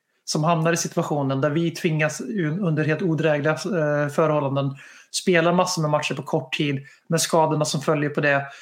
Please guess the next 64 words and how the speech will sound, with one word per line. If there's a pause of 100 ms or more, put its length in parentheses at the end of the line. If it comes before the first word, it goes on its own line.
Spelare
som
spelar
fyra
matcher
på
sju
dagar,
det
är
inte
hälsosamt,
eh,
för
skaderisken.
Sen
finns
det
ju
värre
saker
att
göra
med
sitt
liv
fem
dagar
i
veckan
än
att
spela
fotboll,
liksom. (1000)
Eh, (200)
men,
och
det
är
det
som
liksom,
det,
Premier
League
har
liksom
dödat
den
här
säsongen
nu,
eftersom
det
kommer
inte
att
gå
att
genomföra
den
här
säsongen